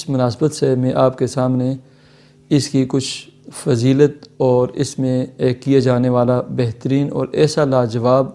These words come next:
عمل آپ کی خدمت میں رکھوں گا کہ جس کے کرنے کی وجہ سے آپ کے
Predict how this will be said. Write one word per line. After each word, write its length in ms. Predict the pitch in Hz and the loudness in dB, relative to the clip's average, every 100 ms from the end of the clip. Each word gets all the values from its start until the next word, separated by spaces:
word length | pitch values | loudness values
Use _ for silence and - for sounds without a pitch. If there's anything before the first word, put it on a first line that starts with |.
| - _ _ - - - _ - | -14 _ _ -20 -20 -20 _ -2
عمل 300 | 131 143 147 | 2 4 4
آپ 160 | 135 | 2
کی 80 | 127 | 0
خدمت 340 | 131 135 135 | -2 -2 -4
میں 60 | 135 | -2
رکھوں 300 | 123 120 139 | -4 -2 -2
گا 200 | 127 127 131 _ _ _ _ - | -2 -4 -8 _ _ _ _ -2
کہ 120 | - | 0
جس 240 | 135 135 | 2 0
کے 140 | - 135 | 0 0
کرنے 320 | 139 139 147 | 2 2 2
کی 120 | 147 | 2
وجہ 260 | 131 135 131 | 4 4 2
سے 180 | 139 | 2
آپ 180 | 135 131 | 0 0
کے 100 | 139 | -2